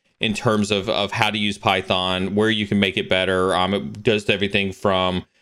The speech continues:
um, helping you, you know, write malware, um, you know, find, find memory corruption, uh, vulnerabilities,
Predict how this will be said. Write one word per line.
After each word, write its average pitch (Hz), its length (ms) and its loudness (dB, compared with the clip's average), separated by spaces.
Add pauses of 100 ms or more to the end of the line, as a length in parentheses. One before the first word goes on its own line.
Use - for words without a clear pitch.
(160)
um, 92 280 -2 (140)
helping 123 360 2
you, 107 400 2
you 104 180 0
know, 95 60 2
write 110 300 0
malware, 101 840 2
um, 92 540 2
you 95 80 -2
know, 90 340 -2
find, 110 580 -2
find 110 240 2
memory 101 280 2
corruption, 95 600 0
uh, 92 240 0
vulnerabilities, 92 920 0